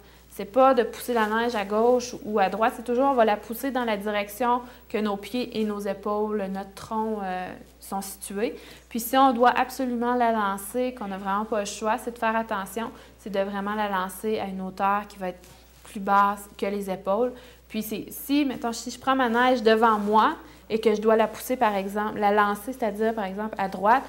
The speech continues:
je vais tourner mon corps à droite. Je ferai pas le mouvement complet de torsion pour aller lancer, euh, ma neige à ce moment-là. C'est toujours, dans le fond, d'essayer de demeurer droit, pas avoir de trop de mouvement, flexion, extension avec une rotation, euh, du tronc, là. C'est vraiment les mouvements à éviter le plus possible.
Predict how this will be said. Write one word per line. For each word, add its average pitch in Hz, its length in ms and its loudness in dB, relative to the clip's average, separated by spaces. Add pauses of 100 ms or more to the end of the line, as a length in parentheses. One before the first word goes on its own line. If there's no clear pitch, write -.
(160)
je - 80 -12
vais 208 100 -2
tourner 247 400 2
mon 208 180 2
corps 208 400 4
à 196 80 2
droite. 185 360 -4 (120)
Je - 140 -10
ferai 202 160 -6
pas 254 180 0
le 208 240 2
mouvement 208 380 -2 (180)
complet 220 440 0
de 214 120 -2
torsion 214 720 0 (360)
pour 208 160 0
aller 196 220 2
lancer, 202 640 -2
euh, 185 320 0
ma 180 160 -8
neige 190 380 -8
à 185 120 -10
ce - 120 -16
moment-là. 180 340 -6
C'est 220 120 -8
toujours, 254 200 -2
dans 269 100 0
le 226 60 -2
fond, 254 120 -4
d'essayer 240 340 -2
de 220 160 -2
demeurer 196 360 -4
droit, 202 500 0 (480)
pas 226 140 4
avoir 220 180 4
de 202 100 -2
trop 220 360 -4
de 220 60 -2
mouvement, 202 360 -4
flexion, 214 460 -8
extension 202 460 -10
avec 208 200 -10
une 185 100 -10
rotation, 185 540 -10
euh, 190 320 -10
du 175 180 -16
tronc, 214 300 -6
là. 220 60 -6
C'est 220 100 -12
vraiment 190 260 -10
les 185 120 -14
mouvements 185 340 -10
à 180 60 -10
éviter 170 320 -10
le 185 80 -6
plus - 220 -12
possible. - 360 -14